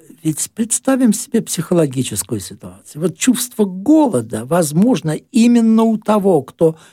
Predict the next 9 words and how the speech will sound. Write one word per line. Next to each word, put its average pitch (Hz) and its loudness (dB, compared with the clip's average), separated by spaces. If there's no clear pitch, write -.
с - -2
нетерпением 175 2
ждет 135 -2
решительных 160 0
событий. 143 -4
Предстоящее 165 0
столкновение, 175 2
оно 80 -14
будет. 139 -6